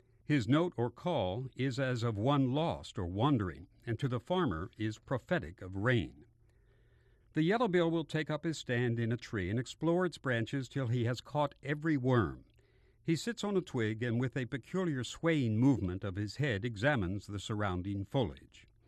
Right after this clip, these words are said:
When he discovers his prey, he leaps upon it in a fluttering manner. John Burroughs, from his book Wake Robin. So, what was this usually inconspicuous,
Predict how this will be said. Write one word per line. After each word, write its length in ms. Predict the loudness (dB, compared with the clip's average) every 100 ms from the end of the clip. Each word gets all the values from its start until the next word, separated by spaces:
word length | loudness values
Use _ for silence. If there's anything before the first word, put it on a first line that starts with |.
| _ _ _ _ -6
When 160 | 0
he 80 | 2
discovers 540 | 0 -4 -2 0 0 0
his 160 | -4
prey, 380 | 0 2 2 0
he 200 | -2 0
leaps 340 | 2 0 -2
upon 320 | -6 -2 0 0
it 140 | -2 -8 _ _ -6
in 140 | 0
a 80 | 0
fluttering 600 | -2 -2 -2 -2 -4 -2
manner. 360 | 0 0 -4 -16 _ _ _ _ _ _ _ _ _
John 240 | -2 0
Burroughs, 480 | 2 2 0 -10 -18 -8
from 180 | -2
his 200 | 0 -2
book 300 | 0 -2 -2 -14 -20 _
Wake 320 | -8 -2 -2 -2
Robin. 320 | -4 -4 -4 -14 _ _ _ _ _ _ _ _ _ _ _ _ -10
So, 360 | 0 2 4
what 240 | 2 -2 -4
was 240 | -6 -2
this 240 | -2 0
usually 460 | 0 0 2 0 2
inconspicuous, 1120 | 6 8 6 4 2 0 -4 -2 -2 -4 -8